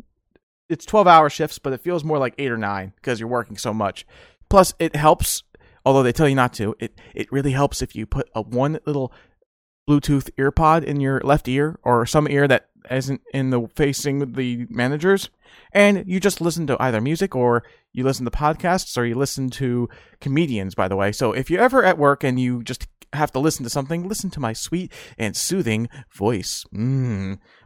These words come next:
My voice is very <laughs> soothing. <laughs> I'm kidding. Okay. <laughs> All right, let's see. Harry Diablo, Harry Diablo one three two told me, "I got yelled at by a second lieutenant for dropping bamboo from waist high in the Philippines.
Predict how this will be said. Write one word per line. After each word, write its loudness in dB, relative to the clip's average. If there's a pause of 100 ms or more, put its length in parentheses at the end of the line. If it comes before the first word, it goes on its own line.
My 0
voice 2
is -6
very 2
<laughs> -2
soothing. 0 (460)
<laughs> -12
I'm -12
kidding. -18 (380)
Okay. 2
<laughs> 4 (680)
All 6
right, 8
let's 4
see. -2 (580)
Harry 2
Diablo, 6 (120)
Harry 4
Diablo 6
one -2 (720)
three 2
two 2
told -2
me, 0 (480)
"I 4
got 6
yelled 6
at 6
by 6
a 2
second 2
lieutenant 0
for -6
dropping 2
bamboo 4
from -2
waist 0
high 2
in -2
the -2
Philippines. -4